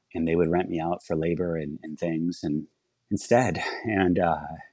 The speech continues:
I just, that morning, I just refused. And despite her, her hitting me and screaming and all these things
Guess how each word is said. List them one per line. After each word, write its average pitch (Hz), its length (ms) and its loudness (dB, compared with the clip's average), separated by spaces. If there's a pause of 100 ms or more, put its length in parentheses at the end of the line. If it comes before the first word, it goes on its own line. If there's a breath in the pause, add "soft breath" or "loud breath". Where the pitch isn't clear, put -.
(460)
I 92 80 0
just, - 460 0 (600)
that 92 140 4
morning, 98 420 6
I 85 180 -4
just - 300 -12 (260)
refused. 95 880 0 (360)
And 87 180 2
despite 87 360 2
her, 85 480 -2
her 90 340 0 (200)
hitting 113 360 6
me 104 200 4
and 78 220 -4
screaming 82 680 -2
and 78 100 -8
all 82 160 -8
these 80 200 -6
things 92 500 -2